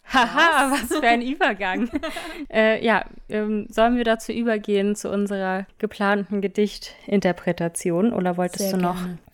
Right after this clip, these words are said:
Speaker 1: über etwas anderes reden?
Speaker 2: Ich hab sonst im Moment tatsächlich gar nicht so viel sonst gelesen, deswegen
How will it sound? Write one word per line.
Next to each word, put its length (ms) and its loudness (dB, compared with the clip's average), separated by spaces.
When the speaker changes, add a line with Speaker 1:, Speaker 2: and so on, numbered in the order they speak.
Speaker 1:
über 260 -2
etwas 340 -8
anderes 540 -2
reden? 280 0
Speaker 2:
Ich 160 -10
hab 160 -6
sonst 360 -4
im 100 -4
Moment 340 0
tatsächlich 720 -6
gar 180 0
nicht 160 2
so 120 -6
viel 460 -2
sonst 360 -4
gelesen, 460 0
deswegen 600 0